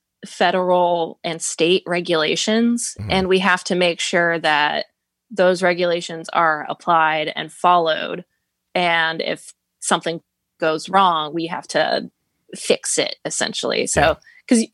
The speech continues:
Speaker 1: I think you mentioned once she works for, like, the F D A or something?
Speaker 2: She, she works in,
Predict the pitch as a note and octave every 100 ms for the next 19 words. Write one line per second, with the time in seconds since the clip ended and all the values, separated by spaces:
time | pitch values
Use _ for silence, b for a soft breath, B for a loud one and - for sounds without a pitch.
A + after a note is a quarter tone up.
0 | _ _ G#3+ - E4+ D4+ D4 C4+ C#4 B3
1 | B3+ B3 G#3+ G3+ - G3+ G3+ F#3+ - -
2 | - A3+ G#3 A3+ C#4 D4+ C#4 C#4 D#4 D4+
3 | E4 E4+ C#3+ - - B2+ A#2 A2 - -
4 | A2+ G#2+ G2+ F#2